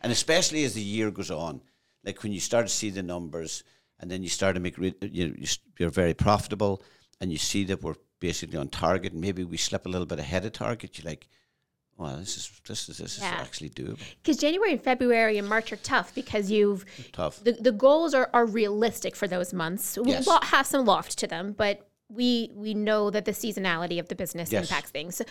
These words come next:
Speaker 2: But then it becomes, it's the April, May, June,
Speaker 1: Yeah.
Speaker 2: where, like, these are the big goals and
Speaker 1: Yeah.
Speaker 2: are, and we're hitting them.
Speaker 1: Yeah, we're hitting them. And you're outside and it's new and it's
Speaker 2: Yeah.
Speaker 1: rebirth, if you will. And,
Speaker 2: Yeah.
Speaker 1: uh, and in the,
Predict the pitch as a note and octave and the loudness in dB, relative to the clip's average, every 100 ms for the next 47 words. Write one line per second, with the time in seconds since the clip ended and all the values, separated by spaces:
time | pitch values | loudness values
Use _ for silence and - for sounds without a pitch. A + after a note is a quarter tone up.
0 | - - - G#3 B3 A#3+ A#3 A3+ G#3 G#3 | -10 -16 -4 2 2 2 0 0 -2 -4
1 | - _ - - - G3+ G3+ G3+ F3+ A3 | -12 _ -18 -10 -4 0 -2 -2 -6 -4
2 | F#3+ F#3 G#3 G#3+ A#3+ G#3 F#3+ F3 F3 F3 | -4 -4 -6 -4 -2 2 0 0 -4 -4
3 | F#3 - - A#3 A#3+ A#3 B3+ F#3+ F#3 - | -4 -10 -8 -4 0 0 0 -4 -4 -4
4 | E3 D#3+ E3+ - - F3 F3+ E3+ _ - | -4 -4 -8 -10 -14 -10 -8 -8 _ -12
5 | G3 F#3 E3+ D4 C4 D3 C3 G3 D#2+ - | -8 -8 -6 -4 -4 -8 -12 -20 -16 -14
6 | D2+ D2+ D#2+ - G#1+ _ _ _ C3 D#3+ | -12 -10 -12 -14 -20 _ _ _ 2 4
7 | C#3 B2 A#2+ - A2 G2+ G2+ G2 F#2 E2 | 8 8 6 4 6 4 2 0 -4 -4
8 | - G#2+ G2+ G#2 G2 G2 F#2+ _ _ _ | -6 -2 2 4 4 2 -4 _ _ _
9 | - G2 F#2 - G2 G#2+ G#2 G#2 G2+ G#2+ | -6 -4 -2 -2 0 0 2 2 2 0
10 | F2 F#2+ F#2+ G2 G2 F#2 F#2 D#2+ D#2 D2+ | -2 2 6 8 6 4 -2 -2 -2 -2
11 | D2+ C#2+ D2+ D2 - _ _ - D#3 D#3 | -4 -2 -2 -4 -10 _ _ 0 4 6
12 | D3 | 4